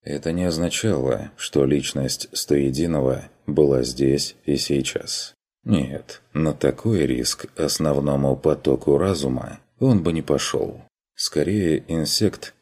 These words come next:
полностью подчинён, и основная личность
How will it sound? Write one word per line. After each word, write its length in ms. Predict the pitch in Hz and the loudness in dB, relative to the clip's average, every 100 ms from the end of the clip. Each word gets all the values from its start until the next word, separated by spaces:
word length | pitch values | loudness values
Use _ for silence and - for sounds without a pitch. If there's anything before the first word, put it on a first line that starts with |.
| - | 0
полностью 560 | 123 104 85 - 87 | 2 4 2 -2 -4
подчинён, 840 | - 82 - - 87 76 62 58 - _ _ | 0 -2 0 -2 0 0 -2 -4 -14 _ _
и 100 | 71 | 0
основная 680 | 69 67 80 78 95 104 80 | 0 0 -2 -2 2 2 2
личность 680 | 73 69 - 60 - - | 0 -2 -2 -6 -6 -8